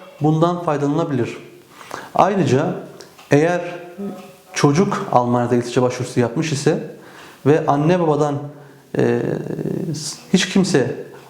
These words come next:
Almanya'da yok ise yine o çocuğun da aile birleşimi yapma hakkı var.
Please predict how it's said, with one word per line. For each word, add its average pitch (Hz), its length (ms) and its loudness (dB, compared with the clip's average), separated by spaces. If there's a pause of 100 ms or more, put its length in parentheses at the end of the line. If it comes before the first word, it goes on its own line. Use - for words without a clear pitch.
Almanya'da 135 460 4
yok 180 260 0
ise 208 300 0 (400)
yine 180 400 2
o 180 120 2
çocuğun 151 440 2
da 160 140 0
aile 151 320 0
birleşimi 151 500 0
yapma 143 300 2
hakkı 151 280 -2
var. 185 200 0